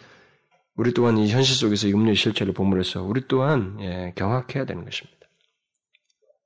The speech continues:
음녀는 심판받을 것입니다. 그러나 그 음녀가 지금 현재 우리 현실 속에서 왕성하게 활동하고 있다는 사실을 잊지 말아야 됩니다.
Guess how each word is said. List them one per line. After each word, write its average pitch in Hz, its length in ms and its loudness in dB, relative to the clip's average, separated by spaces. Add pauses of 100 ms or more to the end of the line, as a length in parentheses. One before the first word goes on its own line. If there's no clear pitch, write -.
(340)
음녀는 120 540 4 (320)
심판받을 147 680 0
것입니다. - 720 -10 (160)
그러나 147 440 2 (600)
그 143 220 6
음녀가 180 600 6 (220)
지금 170 360 6
현재 208 340 8
우리 180 280 8
현실 247 260 8
속에서 127 420 4
왕성하게 196 720 8 (180)
활동하고 190 500 6
있다는 131 280 2
사실을 123 600 0 (300)
잊지 - 300 -8
말아야 101 320 -10
됩니다. - 340 -18